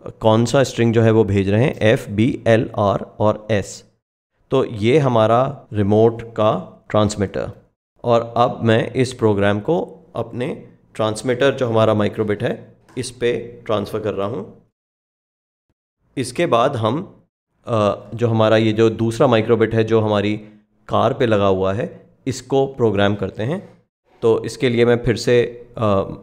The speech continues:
मेक कोड में एक नया प्रोजेक्ट शुरू कर रहा हूँ, आरसी कार रिसीवर।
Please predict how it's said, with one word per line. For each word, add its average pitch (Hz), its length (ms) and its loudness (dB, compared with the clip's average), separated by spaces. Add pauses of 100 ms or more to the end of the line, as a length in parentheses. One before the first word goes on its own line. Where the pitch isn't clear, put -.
मेक 104 320 -4
कोड 110 200 2
में 104 240 -2
एक 110 240 0
नया 107 200 4
प्रोजेक्ट 104 380 0
शुरू 101 140 0
कर 98 160 -2
रहा 95 100 -2
हूँ, 151 280 -6 (720)
आरसी 107 540 0
कार 113 640 0 (360)
रिसीवर। 104 640 -4